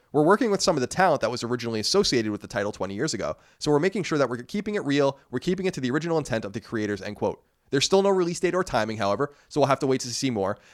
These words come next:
As for the studio Other Ocean Interactive, the team, according to Giant Bomb's developer archive, has studios in both Canada and California. They're one of the rare Canadian developers that seem to be in the maritime provinces, which is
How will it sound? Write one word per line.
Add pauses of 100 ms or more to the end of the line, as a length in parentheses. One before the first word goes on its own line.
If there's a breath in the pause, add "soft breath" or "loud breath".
As
for
the
studio
Other
Ocean
Interactive,
the
team,
according
to
Giant
Bomb's
developer
archive, (180 soft breath)
has
studios
in
both
Canada
and
California. (240 loud breath)
They're
one
of
the
rare
Canadian
developers
that
seem
to
be
in
the
maritime
provinces,
which
is